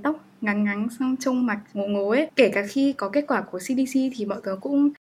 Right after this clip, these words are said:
không có nói chuyện gì với nhau cả, hay là đi tập debut cũng không nói chuyện gì với nhau cả.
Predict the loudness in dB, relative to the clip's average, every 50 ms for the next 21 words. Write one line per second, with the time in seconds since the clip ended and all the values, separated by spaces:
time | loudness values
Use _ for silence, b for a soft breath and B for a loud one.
0 | _ _ _ _ -8 -2 2 6 6 6 6 4 2 2 2 4 4 4 2 2
1 | 0 0 0 0 0 0 0 2 2 2 0 0 2 2 2 2 2 0 -2 0
2 | 2 2 2 4 2 2 0 -2 -4 -8 _ _ _ _ _ 0 0 0 0 0
3 | 0 2 2 4 4 6 4 4 4 2 2 4 6 6 6 6 4 2 2 4
4 | 4 4 4 4 2 0 0 2 2 2 2 2 2 2 2 2 2 2 2 0